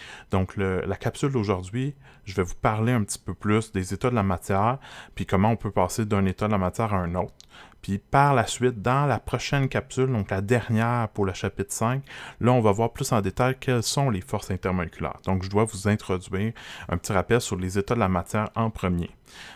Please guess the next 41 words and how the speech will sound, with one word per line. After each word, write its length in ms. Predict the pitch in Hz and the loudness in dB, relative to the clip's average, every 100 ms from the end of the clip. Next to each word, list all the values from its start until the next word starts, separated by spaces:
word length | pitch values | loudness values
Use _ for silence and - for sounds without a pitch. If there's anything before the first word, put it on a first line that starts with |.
| - | -6
Donc, 140 | 87 | -4
je 60 | 87 | -2
vous 60 | |
rappelle 340 | 92 95 127 127 | -2 0 0 0
que 120 | 113 | -2
les 260 | 110 123 - | 0 -2 -4
états 140 | 147 | -4
de 40 | |
la 80 | 120 | -2
matière 640 | 95 85 - 101 127 143 - | 0 -2 -2 -2 -2 -4 0
qu'on 180 | 113 | 0
peut 180 | 110 107 | 0 2
avoir, 480 | 90 90 90 110 131 - - - | 2 2 0 0 -4 -8 -20 -8
ce 140 | - | -6
sont 160 | - 127 | 0 0
les 100 | 107 | 0
suivants. 420 | - 92 90 85 - - | -2 0 0 0 -6 -10
Donc, 120 | 87 | -8
vous 120 | 90 | 0
avez 340 | 95 92 98 98 - - - - _ _ _ _ _ _ _ - | 2 4 2 0 -6 -20 -20 -20 _ _ _ _ _ _ _ -18
trois 320 | - 120 127 | 0 4 4
é-, 220 | 113 - 101 | 2 0 -4
trois 340 | - 120 120 | 0 2 2
états 180 | 101 123 | 0 2
de 60 | 117 | 4
la 80 | |
matière, 440 | 98 90 - 131 139 | 4 2 0 0 0
solide, 500 | - 104 98 110 131 - - - | 0 2 2 0 -2 -6 -14 -6
liquide 400 | 95 - 123 110 | -6 -2 -2 0
et 120 | 98 | 0
gaz. 440 | 104 101 - - - - - - | 0 0 -4 -10 -18 -20 -20 -8
Donc, 200 | 90 - - | -6 -6 -12
sous 180 | - - | -8 -2
la 120 | 127 | 0
forme 220 | - 143 135 | 2 2 4
solide, 520 | 110 98 110 127 117 - - - | 2 2 0 -4 -10 -14 -12 -4
la 100 | 92 | -2
matière 300 | 95 - 131 | -2 0 0
est 80 | 110 | 2
vraiment 280 | 98 110 | 2 2
organisée 720 | 113 98 92 95 92 101 117 | 2 0 0 0 -2 -2 -2